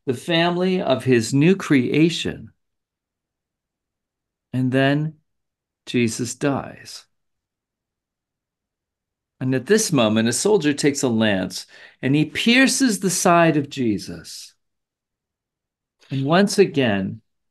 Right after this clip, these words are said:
blood and water flows. And out of the temple of his body,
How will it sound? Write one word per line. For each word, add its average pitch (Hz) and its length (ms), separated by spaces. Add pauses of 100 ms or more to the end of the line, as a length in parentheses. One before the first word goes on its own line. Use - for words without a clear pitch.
(180)
blood 165 400
and 139 260
water 131 360
flows. 131 840 (920)
And 131 120
out 160 180
of 202 100
the 156 100
temple 170 520
of 117 120
his 175 320
body, 95 600